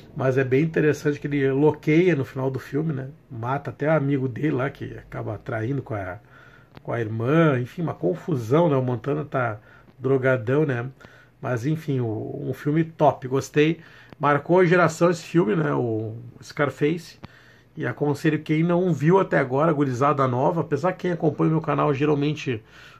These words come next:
já viu esses filmes aí, né? E é um filme que garanto que vocês vão concordar comigo aí que marcou a época. Espero que tenham gostado do review. Dê um like, deixa,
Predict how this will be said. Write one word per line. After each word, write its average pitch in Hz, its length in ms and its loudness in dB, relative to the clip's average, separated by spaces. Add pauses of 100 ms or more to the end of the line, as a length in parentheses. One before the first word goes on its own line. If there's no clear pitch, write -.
já 135 200 2
viu 131 200 2
esses 160 300 -2
filmes 143 300 -2
aí, 131 180 2
né? 151 220 -2 (180)
E 143 80 -4
é 131 60 -2
um 139 100 0
filme 147 260 -4
que 135 320 -6
garanto 127 320 -4
que - 80 -10
vocês 135 160 -6
vão 135 120 -4
concordar 127 520 -4 (400)
comigo 135 360 0
aí 135 100 4
que 143 120 -8
marcou 131 320 -2
a 117 60 0
época. - 240 -8 (460)
Espero 170 260 0
que 165 60 -8
tenham 175 140 2
gostado 170 560 4
do 170 100 -2
review. 151 520 0
Dê 147 140 0
um 151 120 4
like, 160 340 0
deixa, 147 600 0